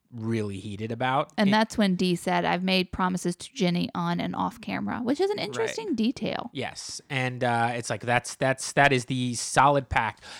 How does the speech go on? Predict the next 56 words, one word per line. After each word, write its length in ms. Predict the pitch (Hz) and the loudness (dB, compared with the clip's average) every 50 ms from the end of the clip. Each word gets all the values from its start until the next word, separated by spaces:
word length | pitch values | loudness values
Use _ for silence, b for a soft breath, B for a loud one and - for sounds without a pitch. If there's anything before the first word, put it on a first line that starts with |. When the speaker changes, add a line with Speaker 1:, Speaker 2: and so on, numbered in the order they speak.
| B | B
Speaker 1:
And 120 | - 160 170 | -6 -4 -2
then 100 | 185 185 | -2 -2
also, 840 | - - 180 226 269 262 - - 202 165 156 151 147 147 151 147 b b b b b b b - | 0 2 4 4 4 2 2 2 4 4 4 4 4 2 0 -2 b b b b b b b -6
I 60 | 175 | -4
think 200 | 196 254 233 196 | -2 -2 -2 -2
this 120 | 196 185 - | -4 -4 0
probably 260 | - 196 180 175 160 | 2 2 2 2 2
happens 380 | 143 135 135 - 135 120 110 113 | 2 2 0 0 -4 -8 -8 -6
later, 680 | 117 113 113 110 110 107 101 98 95 95 101 110 - - | -6 -4 -4 -4 -4 -4 -6 -6 -6 -8 -10 -10 -6 -4
um, 300 | 131 120 117 113 113 110 | -4 -2 -4 -4 -6 -4
and 80 | 143 151 | -2 -2
it 100 | 143 127 | -2 0
does 220 | - 131 110 101 - | 0 0 0 0 -2
happen 220 | - 101 - 104 98 | -6 -8 -8 -8 -10
later, 160 | 98 98 95 | -10 -10 -6
so 120 | - - 139 | -4 -4 -2
we'll 60 | 123 | -2
bring 160 | 139 143 127 | -2 -2 -2
it 60 | 123 117 | -4 -6
up 140 | 101 - | -8 -8
in 60 | - 101 | -10 -12
a, 60 | 101 - | -12 -12
in 100 | - 120 104 | -12 -12 -12
a 40 | 98 | -10
few 200 | - - 107 95 | -10 -10 -10 -10
minutes. 320 | 98 95 92 98 - - | -10 -12 -14 -14 -14 -8
But 240 | - - 120 120 B B B B B - | -4 -4 -4 -4 B B B B B -2
there's 180 | 160 147 135 196 | 0 2 6 6
also 240 | 220 220 - 196 | 6 6 6 4
another, 720 | 165 147 135 135 135 139 135 139 131 127 123 117 117 123 - - | 4 4 4 2 2 4 6 6 6 6 6 4 2 0 -2 -6
like, 360 | - 143 120 110 104 101 101 - | -6 -4 -2 -2 -4 -4 -8 -12
detail 380 | - 117 107 - - 123 113 107 | -12 -10 -10 -6 -4 -4 -2 -2
that 140 | 123 113 | -4 -4
really 280 | 139 131 135 139 143 143 | 0 2 2 4 2 0
kind 260 | 135 - 143 123 120 117 | 0 -2 -2 -2 0 -2
of, 160 | 113 110 110 - | -4 -4 -2 0
at 120 | 185 208 | 2 2
this 140 | 226 359 - | 2 2 2
point, 320 | - - 220 190 143 110 127 | 0 0 0 0 -2 -2 -2
by 100 | 131 123 | -2 0
the 100 | 117 107 | 0 -2
way, 300 | 104 98 92 92 104 123 | -2 -4 -6 -8 -10 -8
I 100 | - 139 | -6 -4
know 120 | 135 156 151 | -2 -2 -2
I'm 80 | 131 117 | -2 -4
stammering 460 | - - - 117 110 110 107 104 104 | -6 -6 -6 -6 -6 -6 -6 -8 -10
and 60 | 104 104 | -10 -12
not 100 | 98 - | -12 -12
finishing 340 | - 117 104 92 - 104 | -10 -12 -12 -10 -12 -14
sentences, 480 | 92 - - 95 82 95 - - 101 - | -14 -14 -14 -14 -14 -12 -12 -10 -8 -4
so 100 | - 127 | -2 -2
I'll 80 | 117 113 | -2 -2
just 220 | 117 117 - - | -2 -4 -4 -4
ask 180 | 107 98 - - | -6 -6 -6 -8
this 140 | 104 95 - | -10 -10 -8
question. 420 | - 107 95 - - - 85 98 | -6 -6 -6 -8 -8 -12 -14 -16